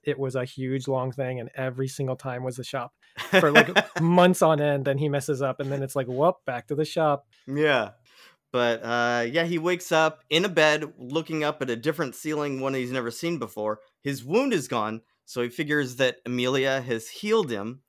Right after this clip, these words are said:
Speaker 2: It's nice to be able to say her name now. <laughs>
Speaker 1: Yeah,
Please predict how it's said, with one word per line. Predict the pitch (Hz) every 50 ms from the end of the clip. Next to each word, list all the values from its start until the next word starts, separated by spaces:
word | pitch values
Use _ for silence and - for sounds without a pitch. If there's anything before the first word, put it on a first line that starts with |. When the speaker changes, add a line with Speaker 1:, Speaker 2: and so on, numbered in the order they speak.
| _ _ _ _ _ -
Speaker 2:
It's | 151 147 - -
nice | 143 156 156 156 156
to | - 156
be | 135 135 135
able | 127 123 117 110
to | 113
say | 110 - - - 135 127 131 131
her | 110 110 107 107
name | 107 110 113 120 127 127 117
now. | 110 107 95 101 120 - _ _
<laughs> | _ _ _ - -
Speaker 1:
Yeah, | 147 143 143 143 143 135 131 120 117 113 131